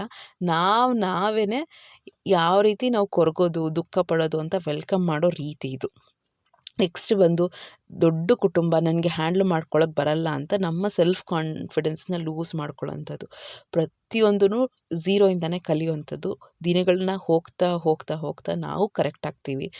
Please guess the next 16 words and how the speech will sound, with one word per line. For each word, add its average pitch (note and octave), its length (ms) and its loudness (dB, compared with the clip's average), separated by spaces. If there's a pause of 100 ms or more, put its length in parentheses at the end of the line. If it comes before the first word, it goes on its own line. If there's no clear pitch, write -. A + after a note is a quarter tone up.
(300)
ನಾವು E3 240 0
ಮೆಚ್ಯೂರ್ಡ್ F3+ 420 0
ಆಗ್ತೀವಿ, D#3 400 -10
ನಮಗೂ D#3+ 400 -2
ಜವಾಬ್ದಾರಿಗಳು D#3+ 640 -2
ಬರುತ್ತೆ. - 800 -10
ಯಾವುದೇ E3+ 440 0
ಸಿಚುವೇಶನ್ಸ್ F3 600 -4
ಬಂದು E3 260 -6
ಯಾವ D#3 280 -4
ರೀತಿ G#3 240 -4
ಹ್ಯಾಂಡಲ್ E3 340 -6
ಮಾಡ್ಕೋಬೇಕು D3+ 520 -10
ಅಂತ E3 140 -10
ನಮ್ಗೆ D#3+ 260 -6
ಗೊತ್ತಿರುತ್ತೆ. - 760 -12